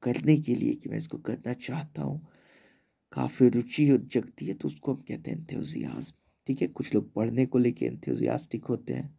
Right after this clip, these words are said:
उनके अंदर enthusiasm होता है, तो कुछ लोगों में गेम खेलने का enthusiasm होता है।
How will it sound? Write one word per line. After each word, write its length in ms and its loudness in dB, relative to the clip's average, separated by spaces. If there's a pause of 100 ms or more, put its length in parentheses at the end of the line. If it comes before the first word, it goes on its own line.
(160)
उनके 220 -6
अंदर 200 -2
enthusiasm 640 -2
होता 200 -6
है, 60 -4
तो 100 -4
कुछ 300 -6
लोगों 240 4
में 160 2 (580)
गेम 240 10
खेलने 400 -2
का 120 -12
enthusiasm 580 -14
होता 220 -18
है। 120 -20